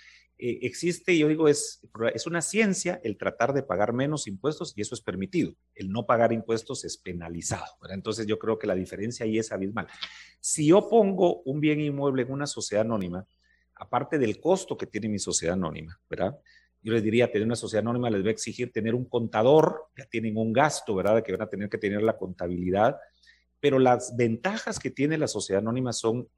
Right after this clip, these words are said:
enormes, yo les diría infinitas, si no infinitas, por lo menos finitas, pero mu-, mu-, muchas comparadas que si las tengo a mi nombre.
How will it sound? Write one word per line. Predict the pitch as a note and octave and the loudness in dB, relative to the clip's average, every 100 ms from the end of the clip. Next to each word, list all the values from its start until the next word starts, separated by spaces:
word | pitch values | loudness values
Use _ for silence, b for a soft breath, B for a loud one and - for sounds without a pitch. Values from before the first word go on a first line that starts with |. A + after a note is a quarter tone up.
| _ | _
enormes, | A2+ A#2 E3 E3+ A#2 F2+ | -4 4 6 6 4 2
yo | G#2+ | 2
les | A2+ | 2
diría | A#2+ A#2 | 2 2
infinitas, | G#2 A#2+ A#2+ D#3+ - G#2+ - - | 0 -6 -4 -4 2 2 2 -2
si | G2+ | -2
no | |
infinitas, | B2+ B2+ C3 C3 - | -2 -2 0 0 0
por | - | -2
lo | G#2+ | 0
menos | B2 - | 0 -2
finitas, | A#2 C3 B2+ - | -4 0 0 0
pero | F#2 F#2+ | -2 0
mu-, | C#3 G3 - | 2 2 0
mu-, | A#2 B2+ C3 | -4 -2 -2
muchas | B2+ C#3 C3 D3+ | -2 -4 -2 -4
comparadas | - G2 F2+ G2 A#2+ | -4 -2 4 4 4
que | B2+ | 0
si | F#2+ | -6
las | D#2+ | -8
tengo | - F2+ F#2+ | -8 -4 -2
a | |
mi | G2+ | 0
nombre. | C3+ C3+ - | 0 -2 -4